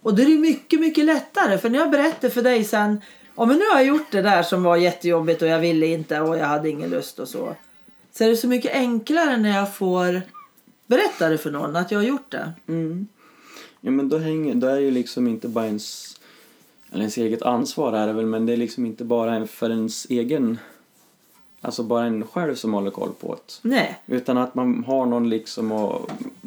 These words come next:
Speaker 2: ett, en
Speaker 1: En liten hook.
Speaker 2: Ja.
Speaker 1: Någon som bara krokar upp en. Det
Speaker 2: Ja.
Speaker 1: kanske det är hookivation kanske man ska kalla det för
Speaker 2: Mm.
Speaker 1: istället för hotivation. Hookivation, det var bra.
Speaker 2: Mm.
Speaker 1: Nu byter vi. Ja, men
Speaker 2: Mm.
Speaker 1: det är väldigt,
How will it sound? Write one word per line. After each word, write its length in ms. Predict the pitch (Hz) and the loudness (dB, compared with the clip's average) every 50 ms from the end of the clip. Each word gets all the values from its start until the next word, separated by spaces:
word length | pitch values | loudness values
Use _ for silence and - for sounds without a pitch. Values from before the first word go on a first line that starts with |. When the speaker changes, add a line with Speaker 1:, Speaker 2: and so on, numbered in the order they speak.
| - - | -16 -12
Speaker 2:
ett, 360 | - - - - - - - - - - - - - - - - - | -10 -8 -8 -8 -10 -12 -12 -12 -12 -10 -12 -14 -16 -16 -16 -16 -14
en 360 | - 123 110 120 123 120 113 - - _ _ _ _ _ _ _ | -10 -6 -4 -2 -2 -4 -4 -8 -14 _ _ _ _ _ _ _
Speaker 1:
En 140 | - 285 320 | 0 2 2
liten 320 | 339 330 320 330 311 269 | 2 2 2 2 2 4
hook. 520 | 233 254 381 359 - - - _ - - 208 170 - - 214 - - - - | 4 6 4 4 2 0 -6 _ -8 -2 -2 -2 0 0 -4 -4 -4 -8 -6
Speaker 2:
Ja. 180 | - 311 311 247 | -2 0 4 4
Speaker 1:
Någon 180 | 269 302 302 | 4 4 4
som 120 | - 302 262 | 4 4 4
bara 120 | 277 269 | 4 2
krokar 540 | 262 - - 302 302 277 254 247 - 254 262 370 | 2 4 4 4 4 4 2 2 2 2 2 2
upp 180 | 381 - - | 0 -2 -2
en. 160 | 170 147 151 - | -2 0 2 2
Det 60 | 233 | 0
Speaker 2:
Ja. 60 | 220 | 2
Speaker 1:
kanske 240 | 214 277 254 262 285 | 2 0 0 0 0
det 80 | 302 | 2
är 80 | 277 214 | 2 2
hookivation 1000 | 160 - 330 415 - - - 208 180 175 175 160 143 - 156 151 - 175 160 160 | 4 4 4 4 2 0 0 2 2 2 2 2 0 0 -2 -4 -4 -4 -6 -4
kanske 220 | - 156 170 156 151 | -4 -4 -4 -2 -4
man 100 | 156 156 | -4 -4
ska 140 | - 143 147 | -2 -2 -2
kalla 300 | 147 151 165 160 160 - | 0 0 0 0 -2 -4
det 80 | 165 | -4
för 60 | 165 170 | -4 -4
Speaker 2:
Mm. 80 | 170 | -6
Speaker 1:
istället 380 | 175 - - 320 285 220 175 156 | -4 -2 0 0 2 2 0 0
för 60 | 170 175 | 0 2
hotivation. 720 | 202 294 427 403 - - 165 165 190 190 - 175 185 208 - - _ - | 2 2 2 0 0 -2 -2 -2 -2 -2 -4 -4 -4 -6 -8 -12 _ -2
Hookivation, 840 | - 302 - - - - 214 196 175 175 170 - - 175 - 269 202 | 0 2 2 0 0 0 0 2 4 2 2 0 0 -2 -2 0 0
det 80 | 214 523 523 | 0 0 0
var 100 | 392 262 | 0 0
bra. 300 | 214 - - 175 190 - - | 0 0 -2 -2 -4 -6 -8
Speaker 2:
Mm. 340 | 165 165 180 208 214 214 - | -10 -8 -8 -8 -8 -8 -6
Speaker 1:
Nu 120 | 277 339 | -2 2
byter 420 | 320 320 262 285 349 - - - 160 | 4 4 4 4 2 0 -2 -4 -2
vi. 180 | 165 165 170 170 - - - - - - - _ _ _ _ _ - _ - - - - - - _ - | -2 -2 -4 -6 -10 -14 -20 -20 -20 -20 -20 _ _ _ _ _ -20 _ -20 -20 -20 -20 -20 -20 _ -2
Ja, 240 | 277 262 302 370 403 | 2 4 4 4 4
men 100 | 427 415 | 2 0
Speaker 2:
Mm. 20 | 370 | 0
Speaker 1:
det 200 | 392 392 403 381 - | 0 0 0 -2 -2
är 300 | 262 170 - - - 240 | -4 -6 -8 -8 -6 -2
väldigt, 400 | 320 403 381 302 277 254 220 208 | 0 2 2 2 2 2 4 6